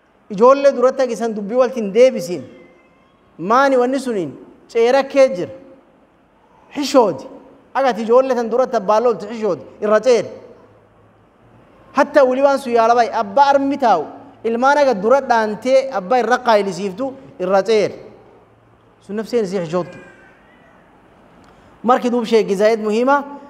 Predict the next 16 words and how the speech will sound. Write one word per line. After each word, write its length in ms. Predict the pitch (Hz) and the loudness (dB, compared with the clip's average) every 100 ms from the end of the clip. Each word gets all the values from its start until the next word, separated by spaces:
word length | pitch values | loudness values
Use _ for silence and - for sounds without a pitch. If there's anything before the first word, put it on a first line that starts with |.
| - - | -14 0
ag 220 | 247 247 | 0 0
ceeran. 480 | 247 214 196 175 135 117 - - - | -2 2 2 0 -4 -12 -20 -18 -6
Ka 80 | |
intaltii 360 | 214 226 226 254 | -4 -2 -4 -6
Islaamaa 360 | 247 247 247 254 | -2 0 2 2
isiin 200 | 202 254 | -2 -6
xishoodki 500 | 208 190 247 240 240 | -6 -2 -2 0 0
laazimtu 560 | 208 190 202 202 262 269 - - - | 2 0 -4 -6 -8 -8 -18 -14 0
waan 240 | 185 202 | 2 2
Zaayid 280 | 185 214 233 | 4 2 2
muhiima 360 | 214 196 214 190 | -2 -4 -4 -2
ka 100 | 180 | 0
Zaayida, 480 | 180 185 202 202 - - - - _ _ _ 165 | 2 2 2 0 -2 -12 -20 -20 _ _ _ -4
Zaayid 220 | 180 202 | -4 -4
Khaaliiti. 460 | - 156 160 151 - - _ _ _ _ _ _ _ _ _ _ _ _ _ - | -2 -2 -4 -10 -18 -20 _ _ _ _ _ _ _ _ _ _ _ _ _ 0
Marka 460 | 247 277 262 254 | 0 2 2 0